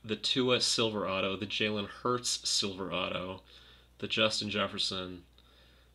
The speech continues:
Blue Cracked Ice, and then the Baker. Super, super cool. All right, let me sleeve these guys up. Wow.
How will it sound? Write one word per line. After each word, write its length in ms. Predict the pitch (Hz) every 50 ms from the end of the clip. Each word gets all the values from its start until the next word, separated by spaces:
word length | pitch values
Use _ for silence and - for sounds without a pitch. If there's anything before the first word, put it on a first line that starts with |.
| _ _
Blue 200 | - 104 104 104
Cracked 380 | - - 104 101 98 - -
Ice, 240 | 101 98 98 92 -
and 100 | 104 98
then 60 | 95
the 60 | 95
Baker. 460 | 82 85 92 95 95 - 95 92 87 87 82 - - - - - - - - - - - - - - - - - - - - - - - _ - - - _ - - - - - - - - - - - - - - - - - - - - - - - - - - - - - - - - - - - - -
Super, 560 | - - - - 113 107 - 110 104 101 101 -
super 360 | - - - - 101 - - - -
cool. 280 | - 110 - 95 98 - - - - - - _ _ - - _ - _ - - - - - - - - - - - - - - - - -
All 80 | 104 98
right, 140 | 95 92 92
let 120 | - -
me 100 | 113 113
sleeve 340 | - - - 117 110 104 101
these 180 | 95 95 92 -
guys 260 | 101 95 92 92 98
up. 280 | 92 92 92 - -
Wow. 260 | 107 104 98 95 92